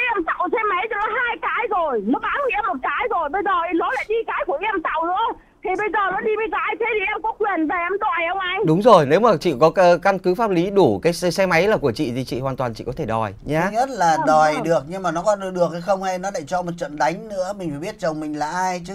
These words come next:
Speaker 3: đã chí phèo rồi mà. Thế cho nên là
Speaker 1: Vâng.
Speaker 3: thôi hãy buông đi, coi như xe máy. Người còn chả tiếc tiếc gì cái xe máy mua ba chục triệu bao giờ đó. Nay mình
Speaker 1: Vâng.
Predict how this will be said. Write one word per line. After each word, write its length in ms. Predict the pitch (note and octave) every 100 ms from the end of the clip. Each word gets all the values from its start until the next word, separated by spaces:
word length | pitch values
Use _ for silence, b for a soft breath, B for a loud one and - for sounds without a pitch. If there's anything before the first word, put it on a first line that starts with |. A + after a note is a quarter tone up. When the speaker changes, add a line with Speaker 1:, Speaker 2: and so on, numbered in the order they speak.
| G#3+
Speaker 3:
đã 140 | F#3+
chí 220 | - G3+
phèo 500 | G#3+ E3+ C#3+ C#3+ C#3 D3
rồi 200 | D3 C#3+
mà. 380 | C#3+ D3 D#3+ E3+ b b b b -
Thế 80 | G3
cho 120 | G3+
nên 220 | G3 A#3
là 100 | D4+
Speaker 1:
Vâng. 80 | B3+
Speaker 3:
thôi 140 | G3+ G3+
hãy 140 | G#3+
buông 320 | G3+ G#3+ G3+
đi, 160 | G3+ F#3+
coi 220 | G3+ G3
như 140 | G3+
xe 220 | F3+ G3 G3
máy. 340 | F#3+ G3+ A#3+ b -
Người 240 | G#3 G3+ F3
còn 120 | F3
chả 140 | D3 B2+
tiếc 200 | C4+ -
tiếc 200 | D4+ C#4
gì 120 | E3+
cái 120 | C#3+
xe 200 | - G#3 G#3+
máy 220 | F#3+ A3+
mua 300 | A#3 G#3+ G#3
ba 220 | G3+ G3
chục 160 | F#3 D#3 C3+
triệu 240 | F3 D3
bao 140 | F3
giờ 220 | F3+ D#3+ C3
đó. 320 | C3+ E3 - b b b -
Nay 360 | F#3 G3 G3
mình 280 | F#3 E3 D4
Speaker 1:
Vâng. 380 | D4 C#4 C#4 -